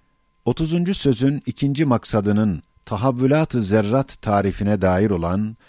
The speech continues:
uzun cümlesinin haşiyesidir. Kur'an-ı Hakîm'de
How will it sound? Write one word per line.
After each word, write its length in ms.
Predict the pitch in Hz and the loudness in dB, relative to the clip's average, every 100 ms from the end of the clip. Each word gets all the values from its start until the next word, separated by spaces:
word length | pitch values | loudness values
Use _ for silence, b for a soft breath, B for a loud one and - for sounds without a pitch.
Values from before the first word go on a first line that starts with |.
| b _ | b _
uzun 400 | 120 113 165 160 | -4 0 0 0
cümlesinin 640 | 98 104 104 95 - 101 113 | 0 2 2 0 -2 -2 -2
haşiyesidir. 1000 | - 87 85 - 85 - 90 78 - - _ _ _ _ _ _ _ | -4 -4 -4 -4 -6 -6 -8 -10 -12 -18 _ _ _ _ _ _ _
Kur'an-ı 420 | - - 170 190 160 | -4 -2 0 2 2
Hakîm'de 720 | 120 - 117 110 104 107 | 0 0 0 2 2 0